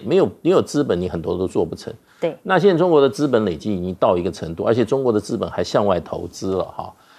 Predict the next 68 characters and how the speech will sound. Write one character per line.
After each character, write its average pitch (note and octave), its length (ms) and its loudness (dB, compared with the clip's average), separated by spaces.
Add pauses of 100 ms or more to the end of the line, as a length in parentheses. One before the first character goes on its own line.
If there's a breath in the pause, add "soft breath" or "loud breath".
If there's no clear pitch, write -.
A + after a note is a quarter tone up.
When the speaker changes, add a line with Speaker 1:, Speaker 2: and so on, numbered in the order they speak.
(200 soft breath)
Speaker 1:
那 C#3+ 120 2
已 A2+ 40 2
经 A#2+ 120 -2
过 C#3 200 4
了 A2+ 40 4
一 G2+ 40 4
个 F#2+ 100 -2
阶 G2 160 0
段。 F2 260 -4
下 A3 240 4
一 F3+ 60 4
个 D3 60 4
阶 C#3+ 180 2
段， B2+ 300 2
中 B2 180 -4
美 G2+ 100 -2
之 G2 160 -6
间 G2+ 160 -4
的 G2+ 100 -2
竞 F#2 260 -6
争 F#2 180 -6
最 G2+ 160 0
主 F#2+ 100 -10
要 E2+ 80 -6
在 F#2 140 -4
两 E2+ 180 -6 (120)
个 F#2 40 -10
面 F2+ 220 -6
向， - 180 -8 (480)
一 A2+ 120 -2
个 A2 100 4
就 F2+ 140 0
是 E2+ 100 -4
科 F2 220 -4
技。 F2 220 -12 (200)
Speaker 2:
嗯 E3 160 -12
哼。 A3 120 -6 (240 soft breath)
Speaker 1:
那 D3 220 2
如 C3 160 4
果 C3+ 140 6
说 C3 180 4
你 G#2+ 100 0
要 G#2 120 2
帮 C3 240 2
助 A#2 340 0
中 C#3 160 2
国 C3 80 4
大 B2+ 200 6
陆 A2+ 120 4
的 G2 60 2
年 G2 140 0
轻 A2 120 -2
人 G#2 80 4
要 F#2 60 -2
帮 A#2 220 2
助 G#2+ 260 -2 (160)
自 - 160 -2
己 F#2+ 80 2
的 F2+ 100 0
国 F2 200 -4
家 F2 160 0
的 F2 80 2
话， E2 200 -2 (140)
那 G2 160 -2
在 F2 120 -2
科 - 220 -2
技 F2 160 -4
上， F2+ 220 -10